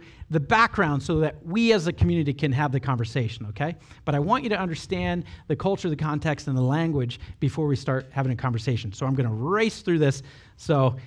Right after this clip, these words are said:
you might have to listen to the recording next week in order to catch all of it. First of all, when Jesus tells this parable of the great banquet, he participates in a conversation that had begun seven hundred years earlier. The setting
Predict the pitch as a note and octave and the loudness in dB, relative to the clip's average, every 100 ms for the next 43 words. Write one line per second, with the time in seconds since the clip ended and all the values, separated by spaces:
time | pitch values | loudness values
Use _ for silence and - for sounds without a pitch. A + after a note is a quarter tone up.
0 | - D3 D#3+ E3 E3 D#3 D3 D3+ C#3 C3 | -6 0 2 4 4 4 2 2 -2 0
1 | A#2+ - D#3+ D3+ C#3 C3 B2+ C#3+ C3+ - | 0 2 4 4 4 2 2 4 4 2
2 | - - - - B2 B2 - B2+ B2 - | -10 -20 -10 -2 2 2 2 0 0 -6
3 | C3 C#3 B2 G#2 - - - - - - | 2 4 4 0 -10 -20 -20 -20 -20 -20
4 | - - - - - D4 - F3 G#2 - | -20 -20 -20 -14 2 2 4 0 0 -10
5 | - - _ - - - _ - D#3+ E3+ | -20 -20 _ -20 -20 -20 _ -8 0 2
6 | C#3+ C4 B3 - - C4+ C#4+ G#3 A#3 - | 6 4 4 -2 2 4 4 2 -4 2
7 | A#3 G#3+ F#3+ D#3 F3 F#3 F3 D3+ E3+ D#3 | 4 4 4 2 2 0 2 0 0 0
8 | F3+ - G3+ - C4 - B3 A#3+ G#3 F#3+ | -2 0 -2 2 0 2 0 0 -2 0
9 | G#3+ F3+ G3+ G3+ F3+ D#3+ D#3+ E3+ D3+ - | 0 2 0 2 0 0 0 0 -2 -6
10 | - A#3+ A#3+ G#3 G#3+ G3 F3+ F3+ E3 - | 0 2 4 2 2 2 4 2 2 0
11 | C4 D4+ C#4 F#3 - - - _ _ _ | 2 4 6 4 2 -14 -20 _ _ _
12 | _ _ _ _ _ _ _ _ _ _ | _ _ _ _ _ _ _ _ _ _
13 | _ - B2 - G3 D#4 | _ -12 -4 4 6 6